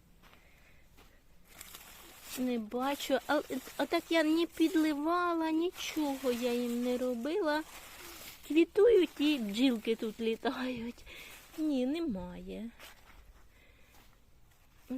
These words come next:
тут немає. Ото два поки що. Але в мене і на старих єсть. О, дивіться, <laughs> який.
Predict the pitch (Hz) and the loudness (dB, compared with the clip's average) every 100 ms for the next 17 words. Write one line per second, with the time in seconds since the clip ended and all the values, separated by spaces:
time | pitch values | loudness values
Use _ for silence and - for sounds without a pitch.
0 | - 285 302 - 311 311 302 311 311 294 | -10 -10 -10 -6 -4 -4 -4 -4 -4 -4
1 | 302 - - - - - - - - - | -4 -6 -16 -20 -20 -20 -20 -20 -20 -20
2 | - - - - - - - 302 285 302 | -20 -20 -20 -20 -20 -20 -10 -8 -4 -4
3 | 226 214 208 214 226 - - 233 220 202 | -4 -4 -2 -4 -8 -18 -8 -8 -4 -4
4 | 208 - - 233 233 - - - - 294 | -4 -8 0 0 0 -6 -20 -20 -4 0
5 | 349 349 339 330 320 311 311 330 - 320 | 2 2 2 4 4 4 2 0 4 4
6 | 302 240 208 - - - - - - - | 6 2 0 -2 -14 -18 -20 -20 -20 -20
7 | - - - - - - - - 240 208 | -20 -20 -20 -20 -20 -20 -20 -10 -4 0
8 | 208 208 - - - - - - - - | 0 0 -6 -16 -16 -18 -20 -20 -20 -20
9 | - - - - - - - 320 277 190 | -20 -20 -20 -20 -20 -10 0 6 8 8
10 | 185 - - - 240 285 247 - 226 - | 4 -8 -16 -6 0 0 0 0 0 2
11 | 277 269 381 - 370 311 339 | 4 6 4 6 6 6 2